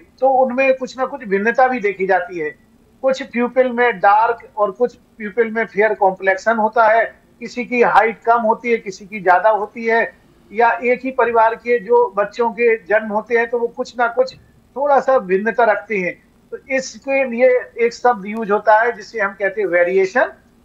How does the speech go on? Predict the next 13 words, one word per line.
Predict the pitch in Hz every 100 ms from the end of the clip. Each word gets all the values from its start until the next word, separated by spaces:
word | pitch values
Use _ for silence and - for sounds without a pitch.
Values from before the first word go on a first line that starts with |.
| _ _ 214
मतलब | 220 277
हम | 233 269
कह | 262 254
सकते | 240 254 277
हैं | 277 277
कि | 285
variation | 214 220 226 240 247 269
is | 220
the | 190
difference | 190 202 - 214 254 285 262 220
among | 220 226
the | 214
offspring | 190 190 196 190 247 269